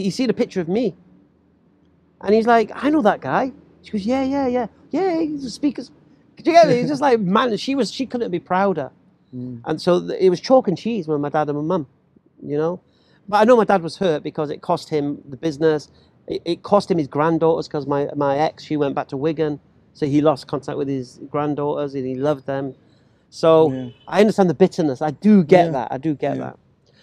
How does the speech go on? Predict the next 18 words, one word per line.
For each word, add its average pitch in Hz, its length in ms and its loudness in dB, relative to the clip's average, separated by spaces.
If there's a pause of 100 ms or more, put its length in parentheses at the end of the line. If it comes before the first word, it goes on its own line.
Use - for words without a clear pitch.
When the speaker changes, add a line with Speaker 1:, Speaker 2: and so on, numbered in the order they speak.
(200)
Speaker 1:
But 165 100 -2
my 170 140 0
mum, 196 340 2 (1120)
she - 200 -6
was 139 140 -2
the 139 80 -2
other 120 140 -6
way. 120 240 -8 (280)
And 160 160 -2
my 165 80 6
mum 196 260 4
was 160 140 -2
married 165 300 0
to - 80 -8
an 135 140 -8
atheist 135 440 -10
guy, - 180 -12
right? 58 280 -14